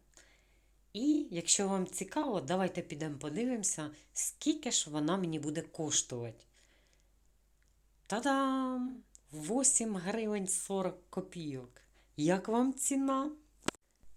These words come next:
Чорна п'ятниця. Товар по дев'ятнадцять гривень за кілограм. Це вау-вау-шок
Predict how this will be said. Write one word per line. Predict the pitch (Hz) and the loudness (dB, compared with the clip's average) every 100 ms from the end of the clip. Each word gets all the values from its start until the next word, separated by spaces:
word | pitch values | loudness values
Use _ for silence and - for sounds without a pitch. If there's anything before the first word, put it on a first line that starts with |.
| - | 2
Чорна | - 175 165 185 | 6 8 6 4
п'ятниця. | 185 220 262 269 180 151 - 139 120 110 - _ | 2 2 2 2 0 0 -4 -6 -6 -12 -18 _
Товар | - 165 156 156 151 - | -2 0 0 -2 -4 -4
по | 175 | -4
дев'ятнадцять | 151 151 151 156 147 - 170 | 0 -2 -2 -2 -2 -2 -2
гривень | 151 156 151 147 | -2 0 0 -2
за | 139 | -6
кілограм. | 151 - 160 165 165 196 165 131 120 - - - | -6 -4 0 0 0 -2 -4 -6 -12 -20 -20 -10
Це | - 147 135 | -6 -6 -2
вау-вау-шок | 139 175 175 151 143 175 175 165 - - - 151 | 2 4 6 4 0 0 0 -2 0 -2 2 0